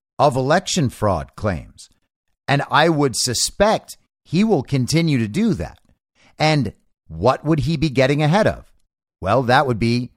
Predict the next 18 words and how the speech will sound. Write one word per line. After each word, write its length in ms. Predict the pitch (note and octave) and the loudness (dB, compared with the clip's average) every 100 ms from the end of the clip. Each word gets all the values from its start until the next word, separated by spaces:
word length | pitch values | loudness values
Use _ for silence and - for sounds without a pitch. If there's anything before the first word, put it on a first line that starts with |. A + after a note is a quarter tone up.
| _ _ - | _ _ -12
society-wide 1120 | - A#2 - B2+ D#3+ C3 A2+ A2+ C3+ C3 A2+ - | -4 -2 2 2 2 2 2 4 4 2 0 0
understanding 920 | C#3 B2 G#2 - C3 D3+ G2 C#2 D#2+ _ _ _ | 0 2 -2 -2 -2 0 -2 -6 -14 _ _ _
that 180 | C#3 D3 | -2 0
the 80 | C#3+ | -4
twenty 360 | - D#3+ D#3+ | -2 0 0
twenty 500 | C3 C#3 F3 C#3+ G#2 _ | -2 -2 0 0 -4 _
election 580 | A2+ C3 F#3 - A2 G2+ | -2 0 0 -2 -2 0
was 240 | G2 A#2+ - | 2 2 0
stolen. 540 | - F3 G#3 E2+ - _ _ _ _ _ _ _ _ _ | 0 2 2 -2 -8 _ _ _ _ _ _ _ _ _
And 380 | D#3 D#3 C3 A#2 | -2 0 -2 -2
not 300 | C#3 D#3+ - | 2 2 0
to 80 | D3+ | -2
go 260 | D3+ D3+ | 0 0
too 300 | C#3+ - E3 | 0 -4 -4
far 400 | - D#3+ D#3+ D#3 | -2 0 2 2
on 240 | A#2+ C3+ A#2+ | 2 -2 -2
a 40 | |
tangent, 800 | - D3 G3+ A#3 F#2+ F#2+ G2+ - | -4 -4 -2 -2 -2 -4 -6 -8